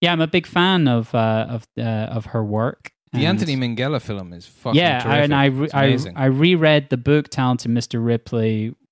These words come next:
Speaker 1: within the last year, and I rewatched the film, I think, during lockdown last year.
Speaker 2: Yeah, we watched it during lockdown as well. Really
Speaker 1: Yeah,
Speaker 2: enjoyed
Speaker 1: it
Speaker 2: it.
Speaker 1: is. It's nice. It's very beautiful.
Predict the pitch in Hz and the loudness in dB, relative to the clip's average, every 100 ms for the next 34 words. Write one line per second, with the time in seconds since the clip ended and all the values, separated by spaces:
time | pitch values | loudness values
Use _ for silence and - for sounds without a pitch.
0 | _ 123 117 120 113 110 110 107 - 117 | _ -6 -4 -4 -2 -4 -4 -6 -6 -4
1 | 113 113 120 123 120 113 117 113 113 - | -2 -4 -4 -2 0 0 -2 -4 -6 -10
2 | - - 113 107 107 101 - 120 117 110 | -14 -6 -4 -4 -6 -8 -16 -12 -10 -8
3 | 117 110 107 110 - 120 107 107 113 - | -8 -8 -8 -10 -12 -12 -12 -10 -12 -12
4 | 113 110 139 170 175 165 175 160 120 - | -12 -8 -4 -2 -2 -2 -4 -4 -8 -12
5 | 104 110 104 104 101 104 101 113 107 107 | -10 -8 -8 -8 -8 -12 -10 -8 -6 -4
6 | 131 123 107 104 107 160 180 170 170 - | -2 -2 -4 -2 0 2 2 -2 -8 -2
7 | 156 170 202 - 123 135 120 123 123 - | 2 2 0 -2 -2 0 0 0 -4 -4
8 | 135 120 117 | -4 -4 -4